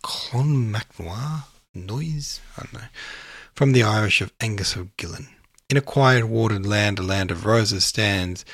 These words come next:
Saint Kieran's city fair, and the warriors of Erin in the famous generation slumber there.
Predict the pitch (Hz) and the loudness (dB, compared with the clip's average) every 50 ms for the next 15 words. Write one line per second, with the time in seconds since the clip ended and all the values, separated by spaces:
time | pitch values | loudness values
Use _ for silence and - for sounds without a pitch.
0 | - - - - _ - - - 117 101 95 90 - - - 113 104 101 92 92 | -20 -20 -20 -20 _ -6 -4 -2 0 0 -2 -4 -6 -4 -4 -2 -2 -2 -2 -4
1 | - - - - 95 92 90 - - - 104 101 98 98 92 92 87 95 98 107 | -4 -4 -4 -4 -4 -6 -8 -10 -6 -4 -4 -2 -2 -2 -4 -4 -6 -6 -2 0
2 | 117 117 117 110 104 92 95 90 92 90 90 90 90 87 87 87 85 85 - - | 2 2 4 2 2 0 0 -2 -2 0 0 0 -2 -4 -6 -8 -8 -10 -8 -8
3 | 92 92 90 87 90 - - 95 87 87 85 85 87 - - - 85 82 - - | -6 -6 -6 -4 -4 -4 -2 -2 -4 -4 -4 -4 -4 -4 -6 -6 -6 -8 -6 -4
4 | - 117 107 92 82 78 80 80 80 82 | -4 -4 -2 -2 -4 -6 -6 -6 -6 -8